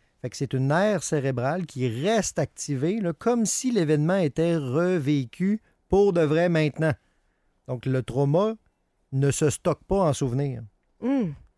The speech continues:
Speaker 1: Imagine que tu revis le trauma, mais c'est comme si tu revivais le trauma chaque jour, là. C'est, ça perturbe tout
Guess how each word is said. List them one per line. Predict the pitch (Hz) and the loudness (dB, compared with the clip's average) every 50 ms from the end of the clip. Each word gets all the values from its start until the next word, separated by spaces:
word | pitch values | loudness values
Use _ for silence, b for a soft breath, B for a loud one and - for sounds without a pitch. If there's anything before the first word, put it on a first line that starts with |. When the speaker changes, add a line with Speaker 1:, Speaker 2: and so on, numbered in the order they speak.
| _ _ _ _ _ _ _ _ - | _ _ _ _ _ _ _ _ -4
Speaker 1:
Imagine | 143 139 135 131 139 196 190 165 | -2 0 0 2 0 0 0 0
que | 156 | -2
tu | - - | -2 -4
revis | 120 120 131 170 185 | -4 -4 -2 -4 -4
le | 151 | -4
trauma, | - 131 143 143 143 165 190 214 208 | -2 -2 0 2 2 2 2 0 0
mais | 170 156 143 131 | 0 0 0 0
c'est | - 143 | -2 -2
comme | - - 240 254 226 185 | 0 2 4 4 4 2
si | - 247 | 0 -2
tu | 190 240 | 0 0
revivais | 180 170 185 175 196 | 0 0 2 0 0
le | 175 | 0
trauma | - 160 175 196 214 - | 0 0 2 2 2 2
chaque | - 202 170 143 | 2 0 0 0
jour, | 127 170 202 202 180 147 | 2 2 2 2 2 2
là. | 123 | 0
C'est, | - 139 127 - - | -2 -4 -8 -8 -6
ça | - 131 | -6 -6
perturbe | - - 131 - - - 160 156 139 123 120 120 110 - | -4 -4 -6 -6 -4 -4 -2 -2 -2 -4 -8 -10 -10 -8
tout | - 160 | -8 -8